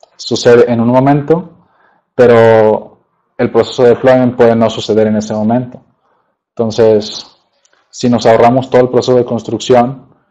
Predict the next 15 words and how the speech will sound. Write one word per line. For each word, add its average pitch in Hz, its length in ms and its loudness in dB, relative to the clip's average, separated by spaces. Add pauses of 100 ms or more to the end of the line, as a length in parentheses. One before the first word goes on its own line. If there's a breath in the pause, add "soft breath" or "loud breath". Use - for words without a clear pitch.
(600)
el 120 100 -4
proceso 113 260 -2
de 120 80 4
deployment 117 340 0
simplemente 110 400 -6
se 117 100 -10
reduce 110 320 -2
en 113 60 -6
cuanto 104 260 -6
a 92 100 -6
tiempo, 147 540 -2
en 120 140 -10
cuanto 110 240 -2
a 107 40 -12
complejidad, 113 760 -2